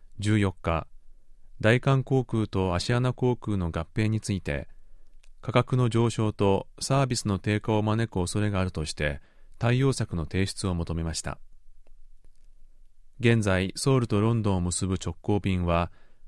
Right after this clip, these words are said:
大韓航空とアシアナ航空の二社しか運営しておらず、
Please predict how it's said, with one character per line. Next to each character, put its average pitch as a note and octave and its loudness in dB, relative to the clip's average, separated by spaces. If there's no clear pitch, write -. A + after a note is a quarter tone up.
大 A2+ 4
韓 B2 2
航 A#2 0
空 G2+ 0
と E2+ 0
ア G2+ -2
シ A#2+ 0
ア A#2+ 2
ナ A#2+ 2
航 A#2+ 0
空 F#2+ -4
の F2 -2
二 G2+ 0
社 A2 2
し - -8
か F2 -6
運 F#2 0
営 G#2 0
し - -8
て - -4
お F#2+ 0
ら F2+ 0
ず、 - -8